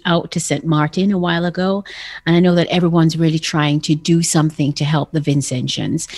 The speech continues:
wh-, which of course is very difficult because we are in the middle of a pandemic. And I know that I understand the Prime Minister, Mister Ralph Gonzalez was saying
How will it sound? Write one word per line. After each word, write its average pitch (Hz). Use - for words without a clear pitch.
wh-, 175
which 190
of 196
course 190
is 196
very 190
difficult -
because 160
we 165
are 160
in 160
the 165
middle 156
of 147
a -
pandemic. 139
And 147
I 143
know 151
that 143
I 135
understand 147
the 139
Prime 156
Minister, 160
Mister 151
Ralph 143
Gonzalez 170
was 160
saying 147